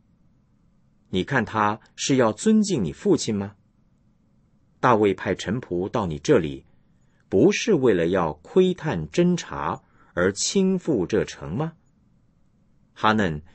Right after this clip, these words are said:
就抓住大卫的臣仆，把他们的胡须剃去一半，又割断他们下半截的袍子，露出下体，然后放了他们。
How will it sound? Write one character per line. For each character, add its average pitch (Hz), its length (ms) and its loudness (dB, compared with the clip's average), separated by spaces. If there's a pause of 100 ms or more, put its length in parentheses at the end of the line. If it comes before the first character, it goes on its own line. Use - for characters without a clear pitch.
(100)
就 92 240 0
抓 160 280 0
住 120 220 -2
大 95 240 -2
卫 85 160 -4
的 78 80 -6
臣 98 320 -8
仆， 76 340 -8 (800)
把 85 200 0
他 - 160 -6
们 92 100 -4
的 85 80 -4
胡 117 240 -4
须 165 400 -2 (180)
剃 117 300 -4
去 73 260 -8
一 67 140 -10
半， - 260 -4 (760)
又 107 200 4
割 95 300 4
断 110 200 -4
他 92 140 -12
们 85 200 -4
下 127 340 -2
半 85 240 -2
截 76 200 -6
的 92 100 -4
袍 71 340 -8
子， 104 260 -4 (600)
露 113 240 6
出 - 200 -8
下 95 300 -2
体， - 320 -16 (460)
然 90 200 -2
后 87 220 -4
放 135 300 0
了 65 80 -10
他 - 180 -14
们。 67 160 -16